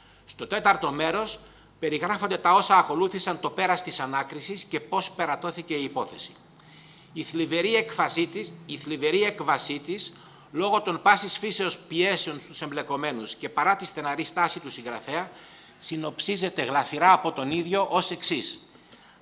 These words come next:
«Αυτή υπήρξε η θρηνητική απόφαση του Κακουριωδικείου Θεσσαλονίκης,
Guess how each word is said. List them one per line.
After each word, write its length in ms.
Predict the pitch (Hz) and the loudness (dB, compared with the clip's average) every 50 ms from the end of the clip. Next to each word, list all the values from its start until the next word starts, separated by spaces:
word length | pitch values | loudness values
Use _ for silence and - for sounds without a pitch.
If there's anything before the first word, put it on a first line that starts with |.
| - _ | -2 _
«Αυτή 380 | - 151 147 - - - 240 | 4 4 4 4 0 -4 -2
υπήρξε 720 | 247 226 220 - - 202 190 180 180 - - 165 151 147 - - - | -2 -2 -4 -2 0 0 0 2 2 2 0 0 -2 -6 -10 -10 -8
η 100 | 165 156 | -8 -6
θρηνητική 640 | - 170 160 165 165 160 131 151 151 151 190 196 | -4 -4 -4 -4 -4 -4 -6 -8 -8 -4 -2 0
απόφαση 540 | 180 - - 190 180 - 160 143 - 165 - | 0 2 2 2 2 2 0 0 0 0 -2
του 100 | - 139 | -2 -4
Κακουριωδικείου 840 | - 160 156 - 151 147 135 131 143 135 117 123 135 - 170 185 170 | -4 -4 -4 -4 -6 -8 -6 -4 -4 -4 -4 -6 -8 -8 -6 -6 -6
Θεσσαλονίκης, 800 | - 143 120 - 131 113 110 104 107 120 131 - 185 190 - - | -4 -4 -4 -4 -4 -6 -8 -8 -8 -10 -10 -10 -12 -12 -12 -12